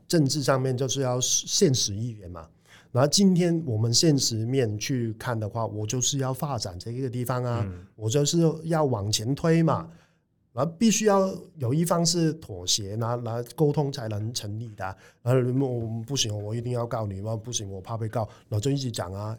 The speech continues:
Speaker 1: 一直，一，一直讨论下去啊，就没有结果。
Speaker 2: 没有结果，就是之前跟过，<laughs> 讲过，就是普通法跟大陆法的问题，就是大陆法就是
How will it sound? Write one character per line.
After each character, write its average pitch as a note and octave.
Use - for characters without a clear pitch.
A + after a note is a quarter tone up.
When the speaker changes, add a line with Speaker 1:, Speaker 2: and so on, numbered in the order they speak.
Speaker 1:
一 C#3+
直， A2+
一， D3
一 D3
直 B2+
讨 G#2
论 A#2+
下 B2+
去 B2+
啊， A2+
就 B2
没 A#2
有 A2
结 G2
果。 -
Speaker 2:
没 D3+
有 E3+
结 E3
果， D#3
就 C#3
是 C#3
之 D3
前 A#2
跟 B2
过， A2+
<laughs> -
讲 G2+
过， G#2+
就 A#2
是 A#2
普 G#2+
通 C3+
法 G#2
跟 G#2+
大 A2+
陆 A2
法 F#2+
的 F2+
问 G2
题， -
就 C3
是 D#3+
大 D#3+
陆 D3+
法 G#2
就 C3
是 A#2+